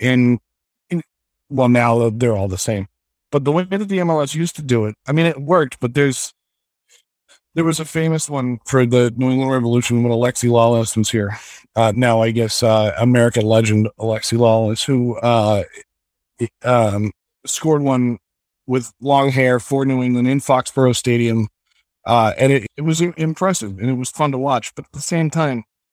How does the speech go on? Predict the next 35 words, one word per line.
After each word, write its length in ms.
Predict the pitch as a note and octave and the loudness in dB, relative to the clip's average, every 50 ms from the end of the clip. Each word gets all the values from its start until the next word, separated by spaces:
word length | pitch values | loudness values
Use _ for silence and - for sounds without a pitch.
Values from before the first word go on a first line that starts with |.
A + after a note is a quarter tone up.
| _ _ _ _ _ _ _ _ _ _ | _ _ _ _ _ _ _ _ _ _
I'd 160 | - C#3+ D3 | -4 -2 0
rather 280 | D3 D#3 D#3+ E3 E3 D#3 | 2 2 2 4 2 0
have 260 | D#3 D#3 D3+ D3 C#3+ | 0 -2 -2 -2 -2
the 120 | C#3+ C3+ C3 | -2 -2 -2
intent, 460 | B2 A#2+ - - - C3+ A#2+ A2+ - _ | -2 -2 -2 -2 -2 -2 -2 -4 -6 _
the 160 | A2 A#2+ C3 | -6 -4 -2
walk-up, 460 | B2+ B2+ B2+ B2+ B2+ - - B2 A2 G#2 A2 G2+ | 0 2 2 2 2 2 2 0 0 -2 -4 -8
the 100 | A#2 B2 | -8 -6
suspense, 720 | - - - B2 A#2 - - - - C3 B2+ A#2 G#2 - - | -6 -8 -10 -10 -10 -10 -8 -4 -2 0 0 0 -2 -4 -4
the 100 | B2+ A2+ | -4 -2
build-up. 560 | G#2 C3 C3 B2+ B2 A2+ A#2 G#2+ G#2 - - - - - _ _ _ _ _ _ _ _ _ _ _ _ _ _ _ - | 0 0 0 2 2 0 0 -2 -4 -6 -12 -20 -20 -20 _ _ _ _ _ _ _ _ _ _ _ _ _ _ _ -2
Uh, 220 | G2+ G#2+ G#2+ G2+ - | 0 0 0 0 0
as 100 | B2 C3+ | 0 2
long 200 | D3 D#3+ E3+ F3+ | 2 2 2 2
as 100 | E3 E3+ | 2 2
I'm 100 | D#3+ D3 | 2 2
not 200 | D3 C#3 C3+ C3 | 2 2 4 4
watching 580 | B2+ C3 C3 A#2+ - A#2+ A#2+ A#2+ A2+ G#2+ - _ - | 4 4 4 2 2 0 0 0 0 -2 -4 _ -6
Ronaldo 720 | A#2 B2 B2 B2 B2 A#2 A2+ A2+ A2 A2+ A2 G#2+ G#2+ F#2 | -2 0 2 4 4 4 4 4 4 4 4 2 2 0
stand 300 | - - - A#2+ A2+ G#2+ | -2 -2 0 2 2 2
over 180 | G#2 G2+ G2+ G#2 | 2 0 0 -2
the 80 | G2 G2+ | -4 -2
ball, 320 | F#2+ G2 F#2+ F#2+ F#2+ F#2 - | -2 -2 0 0 -2 -4 -2
that, 180 | A#2+ C3+ B2+ A#2+ | 0 0 2 2
that's 220 | B2+ B2 - - | 2 0 0 -2
a 20 | A2+ | -4
different 300 | A2+ G#2+ A2+ G#2+ G#2 - | -4 -2 -4 -6 -6 -4
story. 320 | - G#2+ G2+ G2+ G2 - | -2 -2 -2 -2 -4 -2
But 220 | - A#2 G#2+ F#2 - _ _ _ _ _ _ _ _ _ _ _ _ _ _ _ _ - | -2 -2 -2 -2 -4 _ _ _ _ _ _ _ _ _ _ _ _ _ _ _ _ -2
I 80 | D#3 E3 | 0 0
don't 80 | D#3 C#3 | 2 2
know. 180 | B2+ A#2 A2 _ - | 0 -2 -6 _ -6
I 160 | - C#3 D3+ | -4 -2 -2
think 240 | C#3 D#3 D3+ C#3+ - _ | 0 -2 -2 -4 -4 _
I, 120 | - C3 | -6 -6